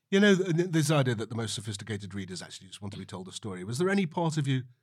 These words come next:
that was kind of thought, "Oh," when it turned out to all be like a tricksy, when Bryony says, "Actually, none of this actually happened. It wasn't, it didn't, it wasn't quite like that."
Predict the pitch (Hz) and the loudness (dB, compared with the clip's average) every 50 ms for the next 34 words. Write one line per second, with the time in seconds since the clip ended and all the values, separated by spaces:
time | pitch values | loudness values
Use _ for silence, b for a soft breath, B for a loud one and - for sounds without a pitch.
0 | _ _ _ _ _ _ _ _ - 135 131 127 117 - - _ _ _ _ _ | _ _ _ _ _ _ _ _ -4 -2 0 0 0 -2 -4 _ _ _ _ _
1 | _ _ _ _ - - 147 135 127 120 123 123 113 - - _ _ _ _ _ | _ _ _ _ -8 -4 -2 -2 -2 -2 -4 -6 -6 -8 -8 _ _ _ _ _
2 | _ _ - 160 151 131 107 95 87 80 78 - - - 92 92 90 - 95 92 | _ _ -4 -2 0 0 0 -2 -4 -8 -10 -14 -16 -16 -16 -16 -14 -14 -12 -12
3 | 92 90 87 80 - 95 90 85 76 87 87 78 _ _ _ _ _ _ _ _ | -10 -10 -12 -12 -12 -12 -12 -12 -14 -16 -18 -20 _ _ _ _ _ _ _ _
4 | _ _ _ _ _ _ _ _ _ _ _ _ _ _ - 107 92 87 95 87 | _ _ _ _ _ _ _ _ _ _ _ _ _ _ -12 -10 -10 -10 -12 -14
5 | 98 - 104 95 - - 87 85 85 82 80 _ _ _ _ 117 107 98 92 98 | -12 -12 -12 -12 -12 -14 -16 -16 -18 -20 -20 _ _ _ _ -8 -8 -8 -8 -8
6 | 98 101 113 104 98 95 95 - 101 98 98 90 - - 95 92 90 90 92 87 | -10 -8 -8 -8 -6 -8 -8 -8 -8 -8 -10 -10 -12 -14 -12 -10 -8 -8 -8 -6
7 | 87 - - - _ - 85 82 - - 87 85 - 98 _ _ - - - 95 | -6 -6 -6 -8 _ -12 -16 -14 -12 -12 -12 -14 -16 -16 _ _ -16 -14 -14 -12
8 | - 85 85 87 87 80 82 87 87 - 92 - _ - 92 80 76 90 87 87 | -12 -12 -12 -12 -12 -12 -14 -14 -14 -12 -12 -14 _ -16 -18 -16 -14 -14 -14 -14
9 | 85 - _ _ _ - 107 92 - 101 98 104 98 - 107 92 87 98 95 80 | -14 -16 _ _ _ -16 -16 -14 -14 -16 -16 -16 -14 -12 -12 -12 -10 -12 -14 -12
10 | - 95 80 - | -12 -12 -12 -12